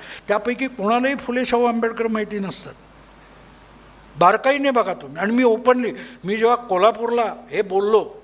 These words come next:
म्हटलं, "फुले शाहू आंबेडकर आहे ना, हे चवीपुरतं मीठ झालेलं आहे. ते सगळे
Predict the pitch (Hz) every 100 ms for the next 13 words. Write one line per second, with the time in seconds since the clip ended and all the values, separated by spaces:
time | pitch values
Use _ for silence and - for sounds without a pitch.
0 | - _ _ _ - 190 233 - 196 226
1 | 233 233 226 196 202 220 226 220 214 202
2 | 220 - - 190 208 202 190 220 190 214
3 | 226 214 202 175 160 147 135 107 - -
4 | - _ _ - - - - - - -
5 | - - - 196 202 214